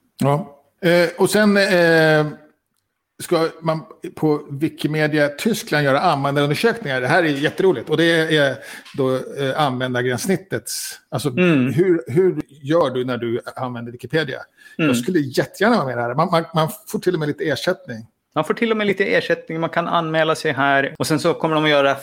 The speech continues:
Speaker 2: som jag förstår det, en massa olika sorters tester under året. Och till vissa tester så kommer man vilja ha s-,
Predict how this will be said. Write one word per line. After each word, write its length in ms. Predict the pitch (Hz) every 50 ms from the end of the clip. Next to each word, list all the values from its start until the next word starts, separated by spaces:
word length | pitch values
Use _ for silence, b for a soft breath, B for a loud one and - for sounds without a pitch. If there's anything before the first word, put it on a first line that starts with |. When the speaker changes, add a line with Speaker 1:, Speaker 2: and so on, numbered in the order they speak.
| - - _ _ -
Speaker 2:
som 180 | - - 143 151
jag 100 | 190 208
förstår 220 | 180 - 190 160
det, 280 | 135 127 127 - 139 135
en 140 | 117 113 113
massa 440 | 139 156 - - - - - 247 208
olika 320 | 185 170 143 131 131 123
sorters 420 | 117 - 123 - - 123 - - -
tester 400 | - 131 - - - - - 120
under 220 | 117 113 117 117
året. 260 | 117 117 113 113 -
Och 100 | 123 120
till 100 | - 131
vissa 320 | 131 151 147 - - 185 190
tester 360 | - 180 180 175 - - 180
så 140 | 175 - 165
kommer 200 | - 170 165 156
man 160 | 156 156 156
vilja 220 | 160 160 156 156
ha 100 | 139 135
s-, 240 | 143 - - - -